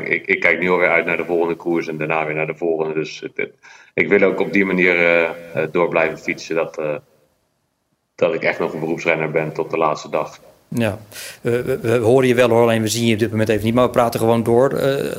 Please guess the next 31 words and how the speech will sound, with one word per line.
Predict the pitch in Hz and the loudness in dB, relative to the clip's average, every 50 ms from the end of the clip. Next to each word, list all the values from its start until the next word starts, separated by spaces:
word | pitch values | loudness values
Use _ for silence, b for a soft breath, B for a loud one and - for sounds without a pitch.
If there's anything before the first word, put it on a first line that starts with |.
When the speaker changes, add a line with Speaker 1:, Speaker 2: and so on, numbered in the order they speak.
| 123 147 - | -8 -4 0
Speaker 2:
tot | - 151 151 | 0 2 4
de | 143 | 4
laatste | 139 139 131 - - 123 | 4 4 4 2 2 4
dag. | 135 143 143 - | 4 4 4 4
Wat, | 151 147 - - B B B B B B B B _ | 2 0 0 -2 B B B B B B B B _
eh, | 247 269 - - 139 139 135 135 135 71 69 - - - - - - | -10 -4 0 4 4 6 6 4 4 2 0 -2 -4 -6 -10 -14 -18
wa-, | - - - 113 147 147 151 151 139 | -18 -16 -12 -10 -6 -4 -2 0 0
wat | 156 151 156 - | 0 0 0 0
gaat | 175 170 - | 0 0 2
die | 160 | 4
laatste | 156 151 151 - - 156 | 4 4 4 2 2 2
dag | 160 156 156 | 2 2 4
zijn? | - 220 226 208 160 123 | 4 4 4 4 4 4
Wanneer | 120 135 143 147 170 185 190 175 156 160 160 - - - - - - - | 4 4 6 6 6 6 6 4 4 0 -2 -6 -8 -12 -14 -18 -16 -14
ga | - - 165 160 | -2 0 4 4
jij | 160 160 | 6 6
je | 160 | 6
laatste | 160 156 151 160 - | 6 6 4 2 0
koers | - 220 220 160 160 | 0 2 2 2 4
rijden? | 139 117 107 104 104 101 104 - - - - _ _ - - - - _ _ _ _ _ _ _ _ _ _ _ _ _ _ _ _ _ - - _ _ _ _ _ _ _ | 4 4 2 2 0 -4 -6 -8 -14 -20 -20 _ _ -20 -20 -20 -20 _ _ _ _ _ _ _ _ _ _ _ _ _ _ _ _ _ -20 -20 _ _ _ _ _ _ _
Speaker 1:
Eh, | _ 95 90 90 90 87 87 87 87 87 87 87 | _ 0 2 2 4 4 4 4 4 4 4 2
zoals | 87 92 87 - | 2 0 0 0
het | - | 0
er | 98 | 0
nu | 101 113 | 2 4
naar | 117 113 110 | 4 4 4
uitziet, | 107 107 104 - - 113 - | 4 4 2 0 -2 -2 0
is | 98 101 - | 0 0 2
dat, | 98 90 92 - 98 | 0 -2 -2 -2 0
eh, | 90 90 85 - | 0 0 0 0
Parijs-Tours. | 90 82 80 80 80 - 87 82 80 78 78 - | 0 0 0 0 0 -2 -2 -2 -2 -2 -4 -8